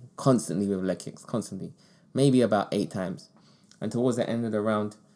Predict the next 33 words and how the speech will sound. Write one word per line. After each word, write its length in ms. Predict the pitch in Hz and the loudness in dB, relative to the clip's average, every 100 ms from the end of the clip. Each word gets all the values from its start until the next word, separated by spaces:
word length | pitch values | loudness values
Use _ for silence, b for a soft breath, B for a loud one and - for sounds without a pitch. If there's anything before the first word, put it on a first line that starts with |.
| b - | b -2
um, 320 | 101 98 90 - | 0 0 -2 -8
before, 380 | - 107 101 87 | -4 0 2 2
maybe 240 | 139 117 | 0 2
about 260 | 104 101 - | 2 0 0
thirty 160 | 104 | -2
seconds 240 | - 101 101 | -2 -6 -8
before 220 | - 98 | -6 -4
the 40 | |
ending 280 | 92 98 95 | -2 -2 -2
of, 180 | 95 98 - | -4 -8 -6
of 120 | 95 | -6
the 60 | 92 | -6
first 320 | - 113 110 | 0 2 2
round, 260 | 90 92 - b b b b b _ | -4 -8 -12 b b b b b _
he 140 | - 110 | -2 2
hit 260 | 123 - - - - | 2 0 -10 -18 -2
him 320 | 113 107 98 | 0 2 2
one 160 | 117 | 2
more 140 | 131 127 | 4 4
time 320 | 135 123 104 | 2 2 2
in 100 | 98 | 0
that 140 | 107 | 0
knee, 280 | 107 107 - - | 0 0 -2 -8
and 180 | 95 92 | -12 -8
the 40 | |
knee 180 | 98 107 | -2 -2
just 180 | 98 - | -2 -2
gave 200 | 95 92 | -2 0
out, 320 | 98 - - | -2 -6 -10
literally 540 | 101 117 - 104 104 - b b - | -4 -4 -4 -6 -6 -10 b b 0
gave 240 | 117 104 | 2 4
out. 340 | 95 90 - b b b _ _ _ _ _ _ - - - | 4 2 -2 b b b _ _ _ _ _ _ -20 -20 -6
Uh, 400 | 107 107 110 107 | 0 2 2 0